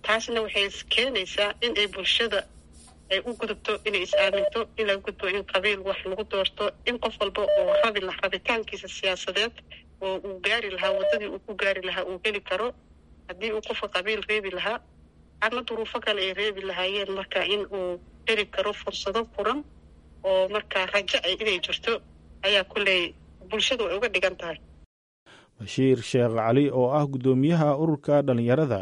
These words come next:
Speaker 2: ee magaalada Dhuusamareeb, sidoo kalena ka mid ah bahda waxbarashada ee Galmudug, ayaa V O A-da uga warramay dhinacooda fariintii ay u gudbiyeen guddiga doorashada iyo sida uu u arko kulamadii ay la qaateen.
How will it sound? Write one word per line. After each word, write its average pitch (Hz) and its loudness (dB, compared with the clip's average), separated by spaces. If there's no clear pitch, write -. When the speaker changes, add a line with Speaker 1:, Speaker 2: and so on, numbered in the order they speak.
Speaker 2:
ee 95 -6
magaalada 101 2
Dhuusamareeb, 113 2
sidoo 202 4
kalena 165 4
ka - 0
mid 127 4
ah 135 6
bahda 156 2
waxbarashada 123 2
ee 123 2
Galmudug, 147 2
ayaa 101 -2
V 135 2
O 120 6
A-da 127 4
uga 127 2
warramay 143 6
dhinacooda 160 4
fariintii 147 2
ay 135 4
u 160 4
gudbiyeen 120 2
guddiga 113 2
doorashada 151 4
iyo 156 6
sida 220 2
uu 196 8
u 127 8
arko 123 4
kulamadii 143 4
ay 117 2
la 135 6
qaateen. 117 2